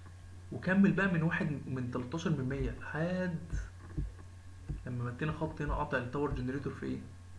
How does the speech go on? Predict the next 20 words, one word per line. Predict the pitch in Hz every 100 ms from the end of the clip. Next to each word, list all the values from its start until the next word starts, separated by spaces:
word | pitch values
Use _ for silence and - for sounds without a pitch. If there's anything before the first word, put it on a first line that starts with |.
| - - - - - - - - - - - - -
في | 156 156
أربعة | 135 160
وتلاتين | 156 135 120 147
من | 135
مية. | 120 120
فمن | - 120 120
تلتاشر | 127 127 180 180
من | 139
مية | 139 139
لأربعة | 117 120 170 180
وتلاتين | 151 - 175
من | 165 151
مية | 170 185
انت | 180
بتتكلم | - - - 165 180
في | 170
حوالي | - 156 156
اتنين | 160 156
من | 139
عشرة، | 120 -